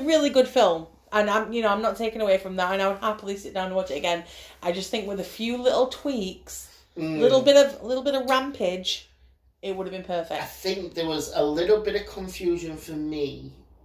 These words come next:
Speaker 2: when they were drugged at the beginning,
Speaker 1: Mm.
Speaker 2: and it, I couldn't work out whether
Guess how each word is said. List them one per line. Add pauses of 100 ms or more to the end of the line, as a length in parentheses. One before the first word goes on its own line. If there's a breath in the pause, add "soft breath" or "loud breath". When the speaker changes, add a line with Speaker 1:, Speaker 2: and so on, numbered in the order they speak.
(280)
Speaker 2:
when (760 soft breath)
they
were
drugged
at
the
beginning,
Speaker 1:
Mm. (460)
Speaker 2:
and
it, (140)
I
couldn't
work
out
whether